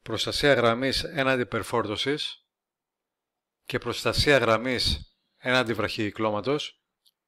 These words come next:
μας πληροφορεί πώς ο κανονισμός προστατεύει το καλώδιο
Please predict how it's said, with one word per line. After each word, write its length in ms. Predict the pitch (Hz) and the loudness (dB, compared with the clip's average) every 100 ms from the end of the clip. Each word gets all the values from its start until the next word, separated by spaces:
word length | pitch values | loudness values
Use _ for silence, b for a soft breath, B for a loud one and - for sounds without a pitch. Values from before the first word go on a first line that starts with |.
| _ _ | _ _
μας 220 | 127 120 | -4 0
πληροφορεί 540 | 127 117 - 117 139 | 2 2 2 2 4
πώς 280 | 156 - 156 | 4 2 0
ο 40 | - | 0
κανονισμός 600 | 139 127 120 - 151 - | 0 0 -2 -4 -6 -6
προστατεύει 720 | 107 - 113 143 135 113 101 | -4 -2 2 4 4 2 -2
το 140 | - | -6
καλώδιο 800 | 110 104 101 110 95 120 156 156 | -2 0 2 0 2 0 0 -4